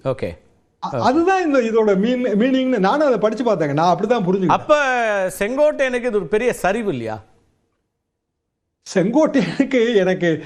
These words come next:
Speaker 2: இதுல அவருக்கு வெற்றி
Speaker 1: இல்ல, இதுல என்ன
Speaker 2: தெரியல.
Speaker 1: சிக்கல்?
Speaker 2: அவருக்கு
Speaker 1: எனக்கு நான் இது புரிஞ்சுக்க தான் கேக்குறேன். திரு எடப்பாடி பழனிசாமி தலைமையை ஏற்க முடியாது. எனக்கு
Speaker 2: ஆ.
Speaker 1: அவர் சரியா இல்ல, ஏதோ ஒண்ணு சொல்றாருன்னு வச்சுக்கோங்களேன். வேறு தலைமைகளை ஏற்க முடியாது, திரு விஜய் தலைமை ஏற்கிறேன், அது ஓகே.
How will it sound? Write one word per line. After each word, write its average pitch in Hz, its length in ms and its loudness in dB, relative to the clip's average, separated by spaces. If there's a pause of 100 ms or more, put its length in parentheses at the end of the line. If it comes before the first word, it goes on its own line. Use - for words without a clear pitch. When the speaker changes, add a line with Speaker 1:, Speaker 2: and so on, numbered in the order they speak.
(220)
Speaker 2:
இதுல 208 120 4
அவருக்கு 185 280 2
வெற்றி 190 260 2
Speaker 1:
இல்ல, 262 80 4
இதுல 254 220 0
என்ன 277 220 0
Speaker 2:
தெரியல. - 80 -2
Speaker 1:
சிக்கல்? 370 160 0
Speaker 2:
அவருக்கு 226 180 0
Speaker 1:
எனக்கு - 180 -2
நான் 202 280 -2
இது 143 100 -6
புரிஞ்சுக்க 277 400 0
தான் 277 240 -4
கேக்குறேன். 180 380 -4 (540)
திரு 175 120 4
எடப்பாடி 233 460 2
பழனிசாமி 233 500 0
தலைமையை 214 420 0
ஏற்க 208 260 0
முடியாது. 165 560 -2 (680)
எனக்கு 233 340 -2
Speaker 2:
ஆ. 220 40 0
Speaker 1:
அவர் 214 240 0
சரியா 214 260 2
இல்ல, 190 300 0
ஏதோ 202 280 2
ஒண்ணு 190 140 -4
சொல்றாருன்னு 165 340 0
வச்சுக்கோங்களேன். 123 480 -4 (440)
வேறு 254 720 2
தலைமைகளை 254 420 0
ஏற்க 220 180 -4
முடியாது, 196 500 0
திரு 254 160 2
விஜய் 254 260 2
தலைமை 226 360 -2
ஏற்கிறேன், 170 340 -2 (180)
அது 165 240 0
ஓகே. 123 240 -4